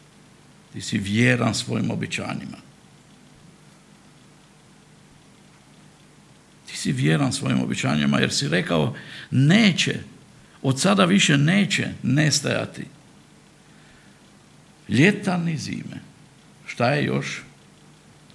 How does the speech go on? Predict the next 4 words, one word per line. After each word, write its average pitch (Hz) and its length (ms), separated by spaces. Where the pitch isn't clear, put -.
Čega? 160 400
"Studeni 98 800
ni 143 160
vrućine." 139 680